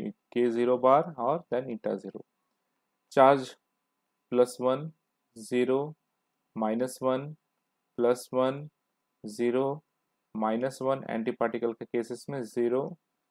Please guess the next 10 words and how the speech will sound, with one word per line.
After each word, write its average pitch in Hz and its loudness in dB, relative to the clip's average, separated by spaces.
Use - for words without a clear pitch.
ज़ीरो। 113 -2
स्ट्रेंजनेस, 139 -4
ये 120 2
सारे 123 0
इसका 120 -2
स्ट्रेंजनेस 120 -4
हमारा 113 0
ज़ीरो 117 -2
ज़ीरो 127 -2
है। 147 -4